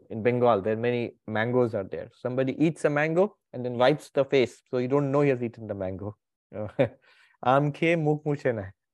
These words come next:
That <laughs> means, so the enlightened person, you might not even be able to recognize an enlightened person. In other cases, Sri Ramakrishna says, like, three friends were going,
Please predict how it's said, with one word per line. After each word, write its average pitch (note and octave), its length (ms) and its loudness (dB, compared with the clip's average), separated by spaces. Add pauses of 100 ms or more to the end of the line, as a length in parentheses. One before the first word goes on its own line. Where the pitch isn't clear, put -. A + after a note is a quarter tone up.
That C#3 220 0
<laughs> D3 160 0
means, D3+ 260 0 (480)
so F3 140 2
the F3+ 80 8
enlightened G3 420 6
person, G3 260 -2
you F#3 100 4
might F#3+ 220 2
not G3 200 0
even G3 260 2
be G3 160 4
able G3 200 2
to G3 100 -4
recognize G3+ 480 0
an F3 100 -4
enlightened C3+ 460 -8
person. - 320 -12 (720)
In A#2 160 -6 (160)
other G#3+ 220 10
cases, B2 500 -2 (340)
Sri D3+ 100 2
Ramakrishna D3+ 520 2
says, D3+ 320 2 (360)
like, C3+ 280 0
three F3+ 160 2
friends F3+ 400 0
were D#3 140 2
going, D3 480 0